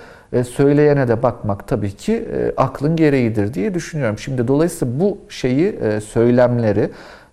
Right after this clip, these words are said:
e, bu çerçevede de analiz etmek gerekir. E, diye, e, söyleyeyim. Şimdi bugüne kadar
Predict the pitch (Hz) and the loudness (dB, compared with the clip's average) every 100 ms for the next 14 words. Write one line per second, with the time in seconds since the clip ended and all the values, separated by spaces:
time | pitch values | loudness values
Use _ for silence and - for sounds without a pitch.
0 | 107 107 110 120 143 151 165 143 - 139 | 0 2 2 0 -4 0 2 2 2 0
1 | 139 143 135 113 104 95 92 92 90 92 | 2 2 2 0 0 -2 -2 -6 -6 -12
2 | 87 - 87 80 - - - - _ _ | -12 -10 -10 -10 -12 -16 -16 -20 _ _
3 | _ _ _ _ - 120 101 98 95 95 | _ _ _ _ 0 4 6 6 4 4
4 | 95 95 80 87 104 123 160 165 131 110 | 2 0 0 0 2 2 2 0 0 0
5 | 113 - 113 104 95 160 123 151 240 240 | -2 -2 -2 -2 -6 -6 -2 0 0 0
6 | 214 190 | 2 2